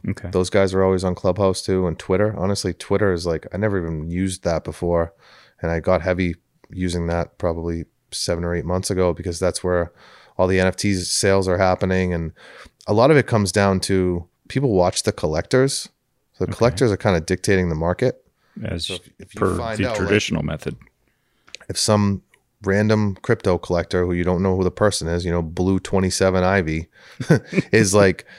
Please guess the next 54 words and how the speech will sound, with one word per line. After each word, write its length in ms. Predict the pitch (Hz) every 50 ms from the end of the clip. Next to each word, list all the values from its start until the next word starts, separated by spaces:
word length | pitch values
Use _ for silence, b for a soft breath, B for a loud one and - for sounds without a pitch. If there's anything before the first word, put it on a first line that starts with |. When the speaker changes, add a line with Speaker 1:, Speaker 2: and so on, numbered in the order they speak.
| B B B B B B _ _ _ _ _ _ -
Speaker 2:
all 140 | - 117 117
of 60 | 104
a 40 | 101
sudden 260 | - - 127 110 101
he 80 | 113 110
starts 280 | - - 110 101 90
buying 340 | 87 - 110 104 104 104 101 101
up 100 | 95 -
someone's 320 | - 107 98 95 90 85
work, 300 | 95 104 123 123 104 -
these 140 | - 82 90
other 160 | 98 104 107
collectors 440 | - - 104 92 87 - 90 82 -
kinda 220 | - 92 90 87
get 140 | 80 85 87
anxious 340 | 98 113 120 - - - -
about 240 | 87 82 92 87 87
it, 60 | 90
and 100 | 87 85
they're 80 | 87 87
like, 80 | 87
"Well, 140 | 85 90 90
what, 200 | 90 95 95 -
what 120 | 80 101 95
does 140 | 92 -
he 100 | - 101
know 180 | 98 95 92 90
that 120 | 87 87
I 100 | 92 104
don't 200 | 107 98 87 82
know?" 180 | 87 87 85 82
And 80 | 80 87
Speaker 1:
Oh, 40 |
Speaker 2:
they'll 120 | 95 101 101
go 80 | 92
Speaker 1:
wow. 60 | 92 92
Speaker 2:
over 140 | 85 90
and 80 | 87 82
buy 160 | 85 87 82 82
a 40 |
piece. 240 | - - - 78 -
It's 100 | - - -
kinda 200 | 120 107 98 92
what 100 | 85 87
happened 280 | 95 90 - - 85
to 20 | 82
me. 200 | 85 98 95 85
I 80 | 82
had 140 | 82 87 82
a 120 | 85 80 82
nice 260 | 85 92 92 90 -
little 180 | 98 87 80 80
run 320 | 82 92 95 92 87 87
where 220 | 85 85 82 80